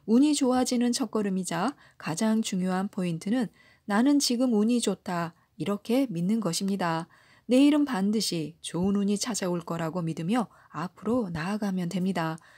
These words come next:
그 믿음에 따라 좋은 일과 나쁜 일이 결정되는 것입니다. 삼십이. 불행했던 과거에 진심으로 감사하라.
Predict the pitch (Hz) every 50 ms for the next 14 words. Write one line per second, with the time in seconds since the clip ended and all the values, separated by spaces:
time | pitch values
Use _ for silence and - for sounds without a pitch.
0 | - _ _ - - 262 294 294 262 220 208 240 233 233 226 214 - 196 180 175
1 | 175 202 277 - _ _ _ _ _ _ - - 208 226 262 254 240 220 190 180
2 | 175 180 165 160 151 - _ _ _ _ - 151 156 170 - _ 233 208 196 185
3 | 175 170 208 254 233 170 - _ _ _ - - 180 196 202 - 240 220 208 196
4 | 185 160 170 202 202 196 - 175 - - 190 180 180 - 160 156 160 165 - _
5 | - - - - _ _ _ _ _ _ _ _ _ _ _ - - 254 262 269
6 | 285 269 226 180 180 170 160 151 - - _ _ _ _ _ _ - 202 202 254
7 | 277 285 285 277 - 254 247 247 247 226 196 180 185 180 175 170 175 220 311 -
8 | _ - - 180 185 190 190 - 185 175 175 175 202 233 247 240 - - 214 220
9 | 240 - 254 233 226 208 180 165 160 160 165 -